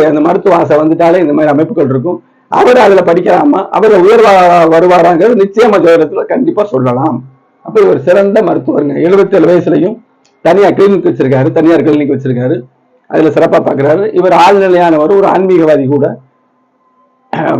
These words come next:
அரசு சம்பந்தமான காவல்துறை அதிகாரிகள்,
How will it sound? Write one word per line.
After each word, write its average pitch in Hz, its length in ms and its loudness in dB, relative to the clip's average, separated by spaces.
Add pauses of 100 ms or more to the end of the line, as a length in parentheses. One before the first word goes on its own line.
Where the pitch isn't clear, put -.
(800)
அரசு 214 260 2 (580)
சம்பந்தமான 156 520 0 (800)
காவல்துறை 165 440 0
அதிகாரிகள், 156 460 0